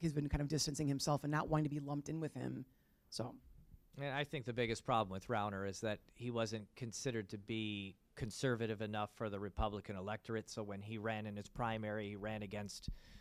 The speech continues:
Speaker 2: um, somebody from the state legislature, Jeannie Ives, and that race ended up being quite close. And at that moment, when,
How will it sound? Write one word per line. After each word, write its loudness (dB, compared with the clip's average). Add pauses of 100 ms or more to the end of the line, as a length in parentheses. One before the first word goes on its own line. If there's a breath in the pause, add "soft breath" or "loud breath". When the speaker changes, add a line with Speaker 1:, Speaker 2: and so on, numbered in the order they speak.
(280 loud breath)
Speaker 2:
um, 2 (120)
somebody 2
from -2
the -4
state 0
legislature, 0
Jeannie -2
Ives, 2 (460 loud breath)
and 0
that 0 (200)
race -2
ended 0
up -4
being -2
quite -2
close. 2 (720 soft breath)
And 0 (120)
at -6
that 2
moment, 0
when, -2